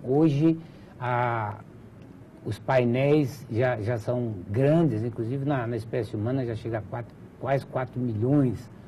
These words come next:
No bovino, o maior é o de setecentos e setenta e sete mil. Então, isso cresce muito, não dá pra gente, e muita coisa tá na pesquisa.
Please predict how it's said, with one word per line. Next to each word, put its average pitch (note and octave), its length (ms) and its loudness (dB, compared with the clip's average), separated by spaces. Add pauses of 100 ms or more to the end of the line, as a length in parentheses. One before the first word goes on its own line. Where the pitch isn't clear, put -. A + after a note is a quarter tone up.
(240)
No A#2 80 -4
bovino, B2+ 480 2
o - 20 0
maior B2+ 400 0
é B2+ 60 0
o B2 40 -4
de A2 60 -8
setecentos A#2 500 -8
e - 20 -16
setenta A#2 380 -8
e G#2 60 -4
sete - 580 -6 (540)
mil. B2+ 420 4 (600)
Então, G3 200 4
isso F#3+ 240 2
cresce E3+ 400 4
muito, C#3 380 0
não C#3+ 160 2
dá D3 160 4
pra C#3+ 160 0
gente, B2 380 0
e A#2 360 2
muita E3+ 280 4
coisa C#3 320 0
tá E3+ 220 2
na D#3+ 120 2
pesquisa. C3 720 -2